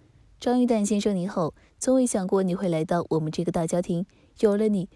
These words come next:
每个人都说我这个妈妈好幸福，儿女双全。我只想说，你抱张晋最幸福才对，因为家中不止他一个男人了，有人陪他泡温泉、打游戏、打武术，他不再孤单了。爱你，爱你，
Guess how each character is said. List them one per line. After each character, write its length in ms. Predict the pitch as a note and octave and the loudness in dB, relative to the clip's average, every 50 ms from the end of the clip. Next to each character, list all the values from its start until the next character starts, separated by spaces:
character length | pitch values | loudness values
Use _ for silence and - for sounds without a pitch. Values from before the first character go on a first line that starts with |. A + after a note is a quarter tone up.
| _ _ - _ _ | _ _ -20 _ _
每 200 | A3+ G#3+ G3 G3 | -2 -2 0 0
个 100 | A#3 A#3+ | 0 0
人 140 | A3 G3+ G3 | 0 0 0
都 180 | G3 G3 G3 | 0 0 0
说 260 | G3+ - - G3+ - - _ | 0 0 -2 -2 -2 -2 _
我 160 | F#3 E3 D#3 | -2 -2 -2
这 160 | - - E3+ | -2 -2 -2
个 80 | E3 E3 | -2 -2
妈 180 | E3 E3+ E3+ F3+ | -2 -2 -2 -2
妈 120 | F#3 F#3+ | -2 -2
好 180 | G#3 - D#3+ D#3+ | -2 0 0 0
幸 220 | F3 - F#3+ F3+ | 0 0 -4 -4
福， 240 | F#3 - E3+ E3+ - - - - - - | -2 -2 -2 -2 -2 -6 -12 -20 -10 -4
儿 120 | - F#3 | -2 0
女 140 | F#3 F#3 E3+ | 2 0 0
双 200 | E3 - F3+ F3+ | 0 0 0 0
全。 240 | F#3 - F3+ E3 F#3 - _ _ _ - - - - | 0 0 0 0 0 -4 _ _ _ -20 -20 -2 0
我 100 | F#3+ F3+ | 0 2
只 140 | - F#3 | 2 2
想 180 | F#3 - F#3+ E3+ | 0 0 -2 -2
说， 260 | - - F3 F3+ G#3 - _ _ _ _ _ - | 0 2 2 0 0 -4 _ _ _ _ _ -6
你 140 | G#3 F#3 F3+ | -2 -2 0
抱 180 | - A#3 A3 | 2 2 2
张 240 | G3 - G#3 G3 F#3+ | 2 0 -2 -2 -2
晋 180 | F#3+ G#3 E3 - - | -2 -2 -4 -4 -4
最 220 | - - B3 G3 | -2 0 0 0
幸 180 | F#3+ - F#3+ E3+ | 0 -2 -2 -2
福 100 | - E3+ | -2 -4
才 160 | - E3 D3 | -4 -4 -2
对， 220 | - F3 E3 D3+ - _ _ - - - | 0 0 0 -2 -4 _ _ -20 -18 -4
因 120 | - A#3+ | 0 4
为 140 | B3 A#3+ G#3+ | 4 4 4
家 220 | G#3 A3+ G3+ G3 | 2 0 -2 -2
中 240 | G3 - G3+ F#3+ - - _ | 0 -2 -2 -2 -4 -8 _
不 120 | - C4+ B3+ | -2 -2 0
止 140 | - - E3 | 0 0 0
他 120 | - G3 | 0 0
一 80 | - D#3+ | 0 0
个 100 | - E3+ | 0 0
男 140 | E3 D#3+ D#3+ | 0 0 -2
人 160 | E3 E3 F3 | -2 -2 -2
了， 160 | F#3+ E3+ - - - _ _ - - | -4 -4 -6 -10 -18 _ _ -8 0
有 140 | - G#3+ G3 | 2 4 4
人 160 | F#3+ G3 G#3 | 4 2 0
陪 220 | - - G3+ F3+ | 0 0 0 0
他 220 | F3+ - G#3 F3+ F#3 | 0 0 -2 -2 0
泡 160 | - F#3+ E3+ | 0 0 0
温 160 | E3 E3 E3+ | 2 0 -2
泉、 260 | F3+ - - E3 - - _ _ - | -2 -2 -2 -2 -2 -6 _ _ -6
打 180 | - E3 D#3+ | -4 -2 -2
游 140 | D#3 D#3 D#3 | 0 -2 -2
戏、 280 | E3+ - - E3+ - - - - - - | -2 -2 -4 -4 -4 -6 -12 -20 -12 -4
打 140 | - G3 | -2 0
武 160 | A3+ G#3+ F3 E3+ | 0 0 0 -2
术， 240 | - - E3 - - _ - - _ | -2 -2 -4 -4 -6 _ -20 -20 _
他 120 | - - A#3 | -4 -4 0
不 120 | - G3+ | 0 0
再 180 | F#3+ - F#3+ F3 | 2 2 0 0
孤 140 | - F3 | 0 0
单 180 | E3 F3 F3 F#3 | 0 0 0 -2
了。 160 | F#3 E3 - - _ _ _ _ - | -4 -4 -6 -8 _ _ _ _ -4
爱 120 | - B3 | 0 0
你， 120 | A3 G#3+ - | 2 2 0
爱 120 | - G#3+ | 0 0
你， 200 | G3+ F#3 E3 | 0 -2 -2